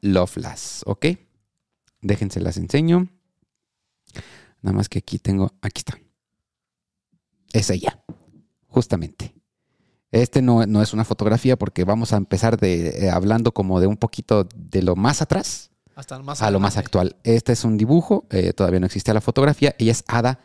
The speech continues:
Speaker 1: Lovelace. Ella incluso, eh, ahorita les voy a decir cuál fue su contribución o qué fue lo que hizo, pero es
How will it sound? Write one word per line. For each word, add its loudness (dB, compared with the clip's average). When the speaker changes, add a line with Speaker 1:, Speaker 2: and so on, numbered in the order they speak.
Speaker 1:
Lovelace. -2
Ella 4
incluso, 2
eh, 4
ahorita -2
les 2
voy 4
a 4
decir -4
cuál 2
fue 0
su -2
contribución -4
o 0
qué -2
fue -2
lo 0
que 2
hizo, 2
pero 4
es 0